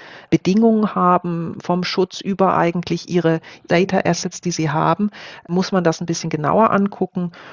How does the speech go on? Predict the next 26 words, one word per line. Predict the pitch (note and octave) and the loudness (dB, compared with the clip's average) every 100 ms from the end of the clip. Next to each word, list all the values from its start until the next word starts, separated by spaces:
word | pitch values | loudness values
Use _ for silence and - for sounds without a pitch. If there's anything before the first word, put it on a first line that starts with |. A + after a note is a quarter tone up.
| - | -8
und | - E3+ | -2 2
dann | D#3 F#3+ | 2 2
eben | F#3+ F#3 | 0 -2
abgleichen | F3+ - - F3+ D#3+ D#3+ F3 | -2 -4 -2 0 2 0 -4
noch | D#3+ | -4
mit | D#3+ - | -4 -6
dem | D#3+ | -6
Risikoappetit, | F#3+ G3 F#3+ F3 D#3+ D#3 - - D#3+ - - - - | -4 -4 -4 -2 -2 -2 -6 -8 -10 -12 -20 -20 -2
um | F3 F3+ | 0 2
dann | E3+ D#3+ | 2 2
sagen | D#3 D3 D#3+ | 2 2 0
zu | - | -8
können, | - D#3+ D3+ - | -8 -6 -6 -8
ich | - - | -12 -14
brauche | - - - | -4 0 0
überhaupt | G#3+ B3 - - - | 2 2 0 -2 -2
oder | E3+ | -2
möchte | D3 F#3+ - A3+ | 0 -2 -2 -4
eine | |
Cyberversicherung | A3+ G#3+ G3 F#3 F#3 F3 - F3 E3+ | -2 0 2 0 -2 -6 -6 -8 -8
kaufen | - D#3 E3 F3 E3 - - - | -2 -2 -2 -6 -12 -16 -20 -6
und | E3 D#3 | -6 0
wenn, | C#3+ D3+ | 0 2
dann | D3 C3+ - | 0 -2 -6
wie | C#3 | -10
viel. | - - - | -10 -8 -6